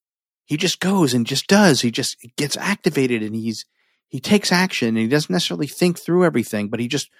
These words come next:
he wants to get the ball mo-, rolling, and he, and he wants patients to be happy, and he wants the people that work at the hospital, and the doctors, and the nurses, and the entire staff,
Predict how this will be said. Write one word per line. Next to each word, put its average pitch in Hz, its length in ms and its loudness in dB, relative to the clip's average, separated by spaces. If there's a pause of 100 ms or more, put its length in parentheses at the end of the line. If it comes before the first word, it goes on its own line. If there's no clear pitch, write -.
(220)
he 143 100 -8
wants 160 260 0
to 175 60 -2
get 160 140 -2
the 160 60 -2
ball 160 220 -4
mo-, 156 280 -4
rolling, 170 400 0
and 110 80 -4
he, 113 80 0 (580)
and 131 60 -4
he 135 80 4
wants 156 380 2 (160)
patients 151 480 0
to - 80 -12
be 110 120 -6
happy, 98 240 -10
and 113 80 -4
he 110 60 -4
wants 143 220 -2
the 151 80 -14
people 160 300 -4
that - 80 -2
work 180 260 0
at 170 80 -12
the 131 60 -12
hospital, 107 400 -10
and 101 60 -12
the 104 80 -14
doctors, 147 400 -4
and 104 80 -12
the 107 40 -8
nurses, 139 400 -4
and 110 80 -8
the 110 60 -4
entire 139 280 -2
staff, - 240 -6